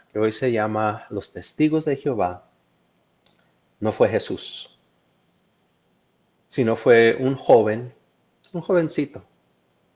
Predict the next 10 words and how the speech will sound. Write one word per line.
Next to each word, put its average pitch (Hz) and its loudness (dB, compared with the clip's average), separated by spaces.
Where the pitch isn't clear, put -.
Tenía 120 2
veinte 123 -2
años 92 -10
de 90 -8
edad. 87 -8
Se 101 -4
llamaba 92 -2
Charles 104 -2
Taze 98 -6
Russell. 92 -8